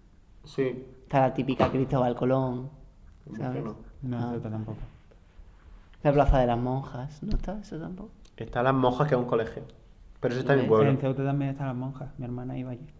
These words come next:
Speaker 2: Lo mítico, en
Speaker 3: Bueno, la
Speaker 2: plan
Speaker 3: Inmaculada, que la llaman Las Monjas.
Speaker 2: La Gran Vía, la Gran Vía está en todas las
Speaker 3: La Gran Vía,
Speaker 2: ciudades.
Speaker 3: en Ceuta hay Gran Vía.
Speaker 1: Sí, en Murcia también.
Speaker 3: <laughs>
Speaker 2: En Huelva también y en Madrid también. Todo el mundo.
Speaker 3: Sí, pero entre la
Speaker 1: Bueno,
Speaker 3: de Madrid y la de
Speaker 1: entonces,
Speaker 3: Ceuta
Speaker 1: entonces,
Speaker 3: hay
Speaker 1: ¿qué pasó? Fuimos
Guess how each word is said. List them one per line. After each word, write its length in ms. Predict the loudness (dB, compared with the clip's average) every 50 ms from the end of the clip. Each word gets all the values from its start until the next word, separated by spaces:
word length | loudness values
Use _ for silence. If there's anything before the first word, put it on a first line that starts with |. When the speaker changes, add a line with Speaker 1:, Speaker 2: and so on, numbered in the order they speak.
| -20 -20 -20 -20 -20 -20 -20 -20 -12 -6
Speaker 2:
Lo 120 | -2 0
mítico, 400 | 0 2 0 0 0 -2 0 0
en 80 | 0 2
Speaker 3:
Bueno, 160 | 4 6 8
la 40 | 8 8
Speaker 2:
plan 100 | 8 6
Speaker 3:
Inmaculada, 640 | 6 4 4 4 4 6 4 4 2 -2 -4 -8 -8
que 60 | -6
la 120 | -4 -4 -2
llaman 240 | -2 -2 0 0 0
Las 100 | 0 0
Monjas. 320 | -2 -2 -4 -2 0 4
Speaker 2:
La 120 | 4 4
Gran 280 | 6 4 4 4 4 4
Vía, 240 | 4 4 2 2 0 2
la 140 | 2 4
Gran 200 | 4 4 2 2
Vía 120 | 2 0 0
está 120 | 0 -2
en 60 | -2
todas 160 | 0 0 0 0
las 120 | 0 0
Speaker 3:
La 120 | 2 4 4
Gran 240 | 6 6 6 6 6
Vía, 120 | 6 6
Speaker 2:
ciudades. 100 | 6 4
Speaker 3:
en 60 | 6 6
Ceuta 200 | 8 8 8 8
hay 60 | 6
Gran 180 | 6 4 2
Vía. 160 | 0 0 0 0
Speaker 1:
Sí, 120 | 0 0
en 100 | 0 0
Murcia 240 | -2 -2 -2 -2 -2
también. 240 | 2 6 6 8 8
Speaker 3:
<laughs> 180 | 8 10 10
Speaker 2:
En 180 | 10 10 10 8
Huelva 220 | 8 6 6 4
también 280 | 4 2 2 2 2 2 2
y 60 | 2
en 60 | 4
Madrid 280 | 2 2 2 2 2 2
también. 580 | 2 0 0 0 0 0 0 -2 -2 -4 -6 -8 -10 -14 -18 -20 -20 -20 -12 -4
Todo 140 | -2 0 0 0
el 60 | -2
mundo. 220 | -2 -2 -2 -2
Speaker 3:
Sí, 180 | 2 4 4 4
pero 220 | 6 4 4 2
entre 180 | 2 2 2 10
la 60 | 12
Speaker 1:
Bueno, 180 | 12 12 12 10
Speaker 3:
de 60 | 10 10
Madrid 140 | 10 10
y 40 | 10
la 120 | 10 10 10
de 80 | 8 6
Speaker 1:
entonces, 60 | 4 4
Speaker 3:
Ceuta 260 | 4 4 6 6 6 6
Speaker 1:
entonces, 220 | 6 6 6 6 4
Speaker 3:
hay 60 | 6
Speaker 1:
¿qué 100 | 6 8
pasó? 340 | 8 8 6 6 2 -4 -6
Fuimos 380 | -4 -4 -2 2 2 2 2